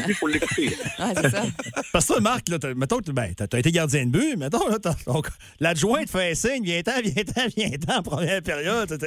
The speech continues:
Speaker 3: hein? C'est à moi qui
Speaker 1: Hey.
Speaker 3: parle.
Speaker 2: Tu regardes en arrière de ton
Speaker 1: Yeah.
Speaker 2: épaule, tu dis, voyons, c'est pas moi. C'est
Speaker 1: <laughs> Non, c'est ça. Écoute, il y a des moments, t'es tellement intense, là, tu te dis, c'est bien mieux de marcher ton histoire, là.
Speaker 2: <laughs>
Speaker 1: Mais, euh, voilà,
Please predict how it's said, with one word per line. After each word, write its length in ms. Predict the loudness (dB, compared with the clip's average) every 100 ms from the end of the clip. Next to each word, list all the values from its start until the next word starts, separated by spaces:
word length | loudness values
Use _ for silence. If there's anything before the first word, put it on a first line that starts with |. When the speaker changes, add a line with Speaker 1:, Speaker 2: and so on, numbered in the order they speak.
| 0
Speaker 3:
hein? 220 | 0 0 -6 -10
C'est 200 | -2 0
à 80 |
moi 120 | 2 2
qui 120 | 2
Speaker 1:
Hey. 40 |
Speaker 3:
parle. 320 | 0 0 -2
Speaker 2:
Tu 80 | -4
regardes 240 | -2 -2 -2
en 100 | -2
arrière 220 | -2 -2
de 40 |
ton 80 | 0
Speaker 1:
Yeah. 100 | -2
Speaker 2:
épaule, 220 | -2 -4
tu 60 | -4
dis, 40 |
voyons, 200 | -2 -4 -2
c'est 60 |
pas 80 | -2
moi. 160 | -2 -2
C'est 220 | -2 -2 -2
Speaker 1:
<laughs> 200 | -4 -6 -4 -2
Non, 320 | 2 4 2
c'est 240 | 0 -2 0
ça. 260 | 2 2
Écoute, 280 | -2 -2 -4
il 280 | -2 0 0
y 20 |
a 40 | 0
des 140 | -2
moments, 240 | -2 -2 -2
t'es 120 | -2
tellement 240 | 0 2
intense, 400 | 2 2 0 -2 -10
là, 80 | -18
tu 320 | -20 -20 -10
te 80 | -4
dis, 180 | -2 -2 -6
c'est 80 | -4
bien 140 | -2
mieux 120 | -2
de 40 | -2
marcher 280 | -2 -2
ton 120 | -2 -4
histoire, 400 | -2 0 0 -2
là. 80 | -8
Speaker 2:
<laughs> 280 | -10 -10 0
Speaker 1:
Mais, 200 | 2 4
euh, 100 | 2
voilà, 200 | 0 -4